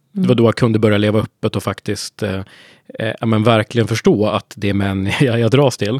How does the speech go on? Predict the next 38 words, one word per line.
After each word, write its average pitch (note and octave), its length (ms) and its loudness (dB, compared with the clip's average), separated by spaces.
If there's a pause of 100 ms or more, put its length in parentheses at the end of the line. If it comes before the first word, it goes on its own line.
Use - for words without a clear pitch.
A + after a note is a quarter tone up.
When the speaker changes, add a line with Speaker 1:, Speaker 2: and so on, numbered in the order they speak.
Speaker 1:
Mm. G#3+ 360 6
Speaker 2:
Innan D3+ 320 6
dess A2 180 2
så C3+ 120 2
var A#2 200 4
det A#2 100 0
ju B2+ 80 4
mer G#2 420 0 (360)
någonting A#2 240 0
väldigt A2 200 0
subtilt. - 420 -6
Jag - 100 -6
kunde C#3 180 0
liksom D3 180 0
inte G#2+ 140 -4
leva G#2+ 180 0
ut C3+ 260 0
i A#2+ 40 0
Hudiksvall, - 640 -4
Speaker 1:
Nej. G#3 360 4
Speaker 2:
eh, G3 60 0
av A2 60 0
många A2 220 2
olika A2+ 260 0
anledningar. G2+ 520 -4 (580)
Men, B2 440 6
men C3 380 4
det D3+ 60 4
är - 20 6
klart A2+ 300 2
att - 400 -4 (100)
man B2 220 2
är B2 80 6
ju D3+ 180 6
faktiskt A2 380 -2
född G2 240 -6
med G2 140 -4
sexualitet. G2+ 680 -4